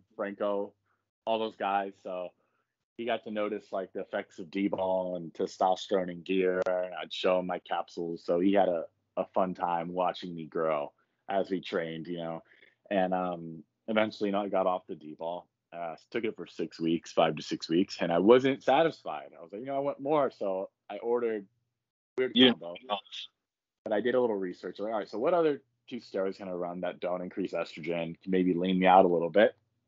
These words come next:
Speaker 1: And, you know, I, I came up to the conclusion it was gonna be Turinabol and Proviron. So I ran those for about six weeks, um, after I got off D-bol. Like, right as I got 'em around week eight,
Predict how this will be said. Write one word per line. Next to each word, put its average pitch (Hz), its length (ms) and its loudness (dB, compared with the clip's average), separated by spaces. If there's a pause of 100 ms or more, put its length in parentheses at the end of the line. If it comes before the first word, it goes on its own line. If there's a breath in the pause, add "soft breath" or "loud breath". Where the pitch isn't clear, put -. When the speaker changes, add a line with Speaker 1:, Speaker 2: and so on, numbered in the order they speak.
(380)
Speaker 1:
And, 101 640 0
you 98 60 -4
know, 98 120 2
I, 95 200 4 (140)
I 90 120 -10
came 95 220 -12
up 95 120 -14
to 95 80 -18
the 85 60 -14
conclusion 92 460 -4
it 90 60 -6
was 90 80 -6
gonna 92 160 -8
be 85 120 -6
Turinabol 95 760 2
and - 100 -20
Proviron. 90 560 -12 (720)
So 95 80 -8
I 90 60 -6
ran 95 320 -6
those 92 420 -4
for 85 760 -8
about 85 200 -6
six - 320 -8
weeks, - 600 -4 (680)
um, 73 580 -4 (120)
after 87 300 2
I 82 80 2
got 82 180 2
off 73 180 -4
D-bol. 69 340 -6
Like, 67 120 -6
right 92 200 4
as 85 100 0
I 82 80 2
got 80 220 0
'em 78 120 -8
around 80 280 -8
week 78 180 -10
eight, 73 260 -8